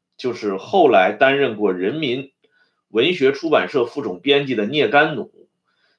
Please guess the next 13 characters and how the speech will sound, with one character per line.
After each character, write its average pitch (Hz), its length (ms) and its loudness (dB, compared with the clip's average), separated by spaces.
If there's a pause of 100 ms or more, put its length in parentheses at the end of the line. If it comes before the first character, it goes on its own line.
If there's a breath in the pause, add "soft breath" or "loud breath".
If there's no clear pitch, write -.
聂 233 280 2
甘 220 280 6
努 123 280 -6
是 117 240 -4
黄 147 300 0
埔 127 100 -6
军 180 220 -6
校 160 260 2
第 - 160 -8
二 190 240 4
期 104 260 -10
毕 101 180 -12
业， 95 240 -10